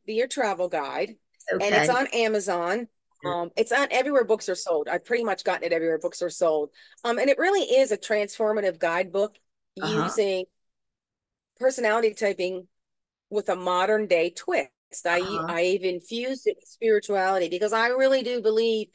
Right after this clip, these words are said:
Speaker 1: that inner guide, that wise inner guide within should
Speaker 2: Uh-huh.
Speaker 1: lead your life.
Speaker 2: Yes.
Speaker 1: And the external,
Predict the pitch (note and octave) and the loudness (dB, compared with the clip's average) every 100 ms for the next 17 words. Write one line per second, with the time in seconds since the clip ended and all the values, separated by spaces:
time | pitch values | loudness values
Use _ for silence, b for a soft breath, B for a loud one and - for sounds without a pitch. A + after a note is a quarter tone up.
0 | b _ G3+ G3 A3+ B3 A#3 G3+ G3 A3 | b _ -2 0 0 0 0 0 2 0
1 | A#3 E3 - D#3 E3 F3+ G3 G3+ G3+ F#3+ | 0 -2 -2 -2 0 0 0 0 0 -4
2 | - G3+ F#3+ F3 F3+ F#3 F3 F#3 F3+ G3+ | -6 -6 -2 -2 0 -2 -2 0 0 0
3 | A#3 A#3 _ _ - E3 F3 G3+ E3 D3+ | -4 -8 _ _ -6 -2 -2 -2 -4 -6
4 | - - - _ _ _ _ F3 F3+ D#3 | -8 -18 -20 _ _ _ _ 0 2 4
5 | E3 G3 G3+ A3+ - - A#3 G#3 - | 2 0 0 -2 -2 -4 -4 -4 -8